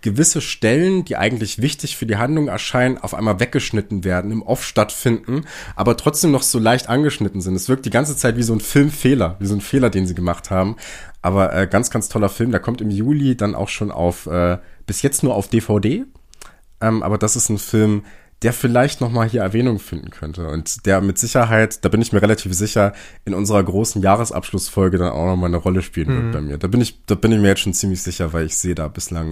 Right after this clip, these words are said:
Speaker 1: nichts, was das so, was da so kommen könnte. Ansonsten, ja,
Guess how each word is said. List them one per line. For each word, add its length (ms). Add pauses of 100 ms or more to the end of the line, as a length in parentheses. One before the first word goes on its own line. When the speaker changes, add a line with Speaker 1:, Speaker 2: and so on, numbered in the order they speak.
Speaker 1:
nichts, 260
was 140
das 240
so, 320 (720)
was 100
da 140
so 200
kommen 240
könnte. 300
Ansonsten, 640 (320)
ja, 260